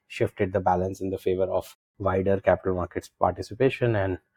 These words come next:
uh, it's likely and hopefully gonna grow from here on. Maybe not at the same pace, but at some slower pace and more sustainable pace. So technology will play a big role in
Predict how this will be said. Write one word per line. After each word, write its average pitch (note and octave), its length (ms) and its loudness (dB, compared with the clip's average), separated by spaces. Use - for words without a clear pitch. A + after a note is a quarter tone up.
uh, - 280 -4
it's - 200 -4
likely F#2+ 400 8
and F2+ 120 2
hopefully F#2 360 0
gonna F2+ 200 2
grow F2+ 460 0
from F#2 240 -4
here F#2 180 0
on. G#2+ 300 0
Maybe F#2+ 320 -2
not F#2 260 -2
at F2+ 160 0
the F#2 80 -8
same G#2+ 220 2
pace, A#2 220 2
but G2+ 180 0
at F#2 160 2
some F#2 180 -2
slower F2+ 280 -2
pace B2+ 300 0
and F#2+ 260 -2
more F#2+ 180 -4
sustainable F2+ 640 -8
pace. F2+ 220 -4
So F#2+ 480 -4
technology A#2+ 420 10
will A#2 180 10
play G#2+ 180 6
a G2 40 4
big G#2 300 6
role G2 220 6
in F#2 180 4